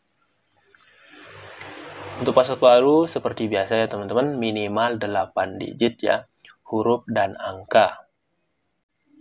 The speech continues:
Oke, kemudian kita masukkan untuk M tokennya ya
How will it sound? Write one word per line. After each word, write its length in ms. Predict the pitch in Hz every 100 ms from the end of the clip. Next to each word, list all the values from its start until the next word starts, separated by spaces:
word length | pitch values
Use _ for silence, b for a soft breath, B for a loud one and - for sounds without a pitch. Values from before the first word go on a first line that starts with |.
| - _ _ _ 143
Oke, 400 | 135 165 170 - _ _ _ _
kemudian 480 | 123 131 151 160 170
kita 320 | 165 123 123
masukkan 640 | 120 117 113 - - 147 143
untuk 480 | 127 113 139 135 -
M 160 | 113
tokennya 560 | 113 107 - 110 113 104
ya 160 | 107